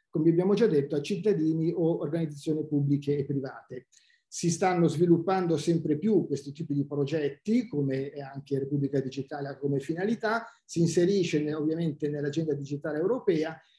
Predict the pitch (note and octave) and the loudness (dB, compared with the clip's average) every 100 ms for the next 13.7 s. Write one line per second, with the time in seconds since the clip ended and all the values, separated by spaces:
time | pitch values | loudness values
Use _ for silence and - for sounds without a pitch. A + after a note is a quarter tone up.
0 | _ E3 E3 E3 F#3 A#3+ G#3+ D3+ F3+ G#3+ | _ 0 2 4 4 6 4 4 4 4
1 | F3 D#3 C#3+ C#3 - D3 D3 D3+ D3 F3 | 4 -2 -10 -8 -4 -2 0 -2 -2 -2
2 | F3 D#3 C#3+ C#3 C#3+ _ _ C#3+ C#3+ C#3+ | -2 2 2 0 -4 _ _ -4 2 4
3 | F3 F#3+ D3 C#3+ C#3+ C#3+ - D#3+ D3 F3+ | 4 4 2 2 2 0 -2 -2 0 -2
4 | C#3+ C#3+ C#3 D#3+ D3 D3+ C3+ - C#3+ C#3+ | -2 -4 -4 0 -2 -2 -6 -2 -2 2
5 | F3 E3+ - C#3+ C#3+ C#3+ C#3 E3 G#3 - | 2 0 -2 -4 -2 -2 0 0 -2 0
6 | E3+ E3+ F#3 G3 F#3+ _ _ - D#3 D3+ | 2 2 2 0 -4 _ _ -8 -6 0
7 | E3 E3 E3+ E3+ D#3+ D#3 E3 E3 D3+ D#3+ | 2 2 4 4 4 2 -2 -2 0 0
8 | D#3 D3 D#3 D3 D3+ C#3 D3 D3 C#3+ C#3+ | 0 0 2 2 0 -2 2 4 4 2
9 | C#3+ E3 F3 E3 D3 D3 C#3+ D3+ D3 D3+ | 0 2 2 2 0 -2 -2 0 0 0
10 | C#3+ C#3+ C#3 C#3+ D#3+ F3+ D#3+ E3 E3+ E3 | -4 -2 -2 0 -2 -2 0 0 -2 -2
11 | D#3 C#3 C#3 B2+ C#3+ C#3+ D3 C#3+ C#3 F3+ | -2 -2 -2 -4 -4 -2 -2 -4 -2 0
12 | C#3 B2+ - C3+ C3 - _ _ C3+ E3+ | 0 -2 -4 -6 -6 -8 _ _ -4 -2
13 | E3 D#3 D3 C#3+ C#3+ C3+ | -2 -2 -4 -2 -2 -2